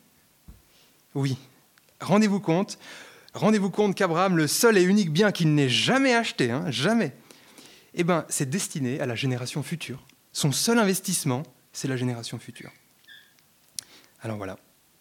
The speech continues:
Votre motivation à être plus enracinée dans la parole de Dieu, à connaître mieux Christ, sa parole, à vivre en communion avec lui,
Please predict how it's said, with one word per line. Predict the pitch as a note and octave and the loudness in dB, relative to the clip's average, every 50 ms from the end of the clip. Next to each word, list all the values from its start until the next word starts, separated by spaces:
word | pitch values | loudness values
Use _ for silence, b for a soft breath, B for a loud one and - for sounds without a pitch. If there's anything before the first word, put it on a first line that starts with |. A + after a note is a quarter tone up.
| _ b b b b b b b b b b b b _ - | _ b b b b b b b b b b b b _ -8
Votre | C#3 C3+ C3 - C3+ A#2+ | -6 -6 -4 -4 -4 -2
motivation | A#2 C#3 F#3+ - - F#3+ D3+ D#3 D3 - - D#3+ C3+ B2 | -2 -2 -2 -4 -4 -4 -4 -2 -4 -2 -4 -4 -2 -2
à | A2+ | -4
être | A2 - - - | -6 -8 -10 -14
plus | A#2 - - - F#3+ G3+ F#3+ F3+ D3+ | -16 -16 -14 -10 -8 -6 -4 -2 -2
enracinée | E3 E3+ E3+ E3 D3+ - - D#3 D#3 D3+ D3+ C#3 | -2 -2 -2 -4 -6 -6 -6 -4 -4 -2 -2 -2
dans | B2+ A#2+ | -4 -4
la | A#2+ A#2 | -6 -6
parole | - D#3+ D#3+ D3+ D#3+ D3+ D3 | -8 -8 -4 -4 -2 -2 -2
de | D3 C#3 | -2 -4
Dieu, | B2+ B2+ B2 A2 | -4 -4 -6 -6
à | |
connaître | A2 - F3+ F3 E3+ D3+ - - D3+ | -6 -6 -4 -4 -4 -4 -6 -6 -4
mieux | C#3+ C#3+ D3+ F3+ F#3+ | -2 -2 -2 -2 -4
Christ, | F#3 - - F#3+ E3 - - - | -6 -8 -10 -10 -8 -8 -8 -8
sa | - - - - E3+ | -8 -8 -8 -8 -10
parole, | F3 F3+ F3+ E3+ E3 E3 D3+ C3+ A#2+ A#2+ B B B B B B B B B B B B B B B | -10 -10 -8 -6 -6 -4 -4 -6 -8 -10 B B B B B B B B B B B B B B B
à | - B2+ B2+ | -12 -10 -10
vivre | A#2 C#3 F#3 F#3+ D#3 | -8 -8 -6 -6 -6
en | C#3+ C3 | -6 -6
communion | - D3+ D3+ C#3+ C3+ | -6 -6 -6 -6 -6
avec | B2+ B2 - - | -8 -10 -12 -14
lui, | C3 B2+ | -14 -14